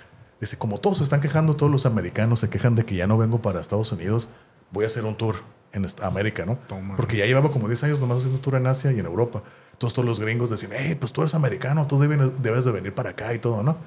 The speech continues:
Speaker 1: "Ok, voy a hacer un tour de un mes por Estados Unidos. Va a ser un cortito, me voy a regresar a Japón y luego voy a volver otra vez para hacer la parte que no hice", ¿no?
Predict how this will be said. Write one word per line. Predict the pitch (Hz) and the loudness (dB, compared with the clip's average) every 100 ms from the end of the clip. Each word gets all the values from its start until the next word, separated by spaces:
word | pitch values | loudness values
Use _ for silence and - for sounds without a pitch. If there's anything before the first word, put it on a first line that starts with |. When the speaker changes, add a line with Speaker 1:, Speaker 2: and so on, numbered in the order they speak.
| - - - - | -14 -10 -10 -6
Speaker 1:
"Ok, | 110 107 135 104 - - - | -2 2 2 2 -10 -14 -4
voy | 101 | 0
a | 113 | 2
hacer | 123 120 | 2 0
un | 117 | 2
tour | 139 151 143 - | 2 2 -2 -4
de | 98 | 0
un | 107 120 | 2 4
mes | 147 170 - - _ _ _ _ - | 4 2 -4 -16 _ _ _ _ -4
por | 104 | -2
Estados | - 120 113 | 0 0 0
Unidos. | 110 101 | 0 0
Va | 104 | 0
a | |
ser | 107 127 | 2 2
un | 131 | 2
cortito, | 131 123 147 147 170 170 - - - | 2 2 2 2 0 -2 -8 -14 -6
me | |
voy | 90 98 | 0 2
a | 120 117 | 4 2
regresar | 110 92 101 | 0 -2 -2
a | - | -2
Japón | 90 - 131 | -4 -2 0
y | |
luego | 101 104 | 0 0
voy | 107 | 0
a | 107 | 0
volver | 98 92 95 | 0 0 2
otra | 104 110 | 0 2
vez | 104 104 | 0 2
para | 101 | -2
hacer | 82 90 101 104 - | 0 0 0 -2 -4
la | 107 92 | -2 0
parte | 90 - 92 | -2 -4 -8
que | 82 | -8
no | 82 | -4
hice", | 139 - | -4 -2
¿no? | 151 | -4